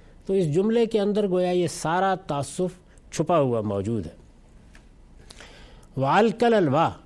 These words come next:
اب وہ ہاتھ میں پکڑے ہوئے تھے، ہم پیچھے دیکھ چکے ہیں کہ اللہ تعالیٰ نے لکھا دیا تھا ان کو، تو وہ الواح یا تختیاں ہاتھ میں پکڑے ہوئے تھے جن پر تورات کے احکام لکھے ہوئے تھے،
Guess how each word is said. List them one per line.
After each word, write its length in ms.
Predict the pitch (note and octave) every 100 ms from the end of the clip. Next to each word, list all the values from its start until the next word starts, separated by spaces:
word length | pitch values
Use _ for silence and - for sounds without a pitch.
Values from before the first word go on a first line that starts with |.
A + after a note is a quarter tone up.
| -
اب 180 | C#3+ D3+
وہ 160 | D3 -
ہاتھ 340 | C3 G3+ F#3+
میں 80 | G#3+
پکڑے 380 | - B2+ E3+ F#3+
ہوئے 200 | E3 D#3
تھے، 220 | D#3 D#3
ہم 160 | D3 A#2+
پیچھے 300 | C#3 C3 D3+
دیکھ 280 | C3 D#3
چکے 260 | E3 D#3+ E3
ہیں 120 | D3
کہ 120 | C#3
اللہ 200 | B2+ A#2
تعالیٰ 360 | A#2 A#2 B2+ D3+
نے 180 | C3 D3+ - - - - -
لکھا 400 | A2 A2+ - D#3 D#3
دیا 220 | B2+ A#2+
تھا 160 | A2 A2
ان 160 | G#2+
کو، 200 | G#2 A#2+ D#3+ - - - - -
تو 120 | A#2+
وہ 120 | B2
الواح 560 | A#2+ B2 B2 E3+ F#3 B2+
یا 220 | A#2+ A#2+ G#2 -
تختیاں 460 | F#3 - G#3 G3+ E3
ہاتھ 300 | A#2 B2+ D3
میں 100 | B2+
پکڑے 360 | A#2 A2+ E3+
ہوئے 220 | E3 E3+
تھے 140 | E3+ F#3+
جن 220 | D#3 C#3
پر 220 | C#3+ D3+ G3+ - - - -
تورات 560 | A#2 A#2+ A#2+ D3+ D3 -
کے 100 | C3
احکام 460 | F#2+ A2+ C3+ B2
لکھے 300 | G2+ - B2
ہوئے 220 | A#2+ G#2+
تھے، 220 | F#2+ G#2